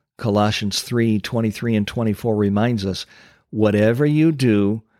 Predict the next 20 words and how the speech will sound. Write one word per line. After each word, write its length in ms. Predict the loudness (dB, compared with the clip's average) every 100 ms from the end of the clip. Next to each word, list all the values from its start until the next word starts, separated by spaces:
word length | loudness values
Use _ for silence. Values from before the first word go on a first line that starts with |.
| _ -12
work 380 | -2 0 0 -4
heartily 840 | -20 -8 -2 -2 0 -2 -4 -10 -6
as 180 | -4 -2
for 240 | 0 0
the 100 | 2
Lord 420 | 2 2 4 2 0
and 420 | -2 -2 -2 -2
not 260 | -2 -2
for 180 | -4 -4
men." 320 | -2 0 -2 -4
You 560 | 0 2 2 0 -4 -6
are 440 | -2 0 0 -2
serving 960 | -4 -4 0 2 2 2 -2 -2 -6 -8
the 220 | -8 -4
Lord. 460 | 0 0 0 -4 -8 _ _ _ _ _ _ _ _ _ _
When 260 | 0 2 2
you 300 | 2 2 2
wait 500 | 0 0 0 -2 -6
on 340 | -8 -6 -6 -8
God, 560 | -6 -6 -6 -10 -16